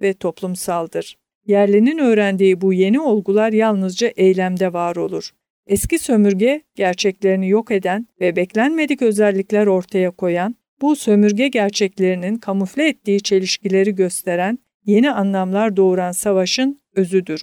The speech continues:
bu olgular. Mücadeleye katılmış olan insanlar ileriye doğru yol alır. Sömürgecilikten kurtulur ve bütün ulusal marşlara karşı aşılanmış mistikleştirme çabalarını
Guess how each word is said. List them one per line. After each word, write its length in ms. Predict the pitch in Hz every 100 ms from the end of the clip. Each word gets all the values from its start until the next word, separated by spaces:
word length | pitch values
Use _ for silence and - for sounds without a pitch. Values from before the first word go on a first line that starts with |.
| -
bu 100 | 180
olgular. 680 | 175 165 170 160 - - _ _ _ _ _ _ -
Mücadeleye 680 | 202 196 202 190 190 208 294
katılmış 560 | 277 214 202 185 180
olan 280 | 190 180 175
insanlar 640 | 180 175 - 180 180 208 277
ileriye 720 | 202 196 190 185 202 214 190
doğru 300 | 180 175 233
yol 200 | 196 165
alır. 420 | 165 170 170 - _ _ _ _
Sömürgecilikten 1000 | - 202 202 190 190 196 185 185 208 190
kurtulur 540 | 180 190 - 185 196 311 _ _ _
ve 160 | 190 190
bütün 280 | 190 - 370
ulusal 460 | 262 202 - 196
marşlara 580 | 185 185 185 - 190 190
karşı 420 | 185 185 175 - 233
aşılanmış 720 | 190 202 185 175 190 247 -
mistikleştirme 880 | 202 - 185 - 175 - 190 208 254
çabalarını 840 | - 185 180 175 175 175 240